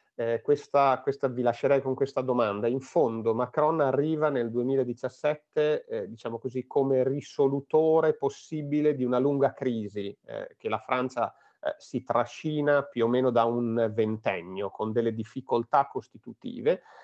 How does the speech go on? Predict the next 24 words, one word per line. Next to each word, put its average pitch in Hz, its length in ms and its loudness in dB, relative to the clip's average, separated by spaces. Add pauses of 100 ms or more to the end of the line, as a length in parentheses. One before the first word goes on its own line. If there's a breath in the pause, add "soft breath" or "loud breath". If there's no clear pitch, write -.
(160 soft breath)
E 120 180 0
il 147 200 0
punto 185 380 2
è 147 120 6
oggi 135 260 2
chiedersi, 101 680 -2
Macron 113 760 0
è 120 80 -6
stata - 800 -2
la 110 200 0
soluzione 190 640 0
a 214 80 -2
quella 117 240 0
crisi 220 580 -2
o 147 140 2
era 139 160 4
solo 143 320 4
un 135 180 0
sintomo 110 840 -4
di 101 160 -8
quella 104 260 0
crisi? 98 480 -8
Cioè 123 340 2
era 127 480 2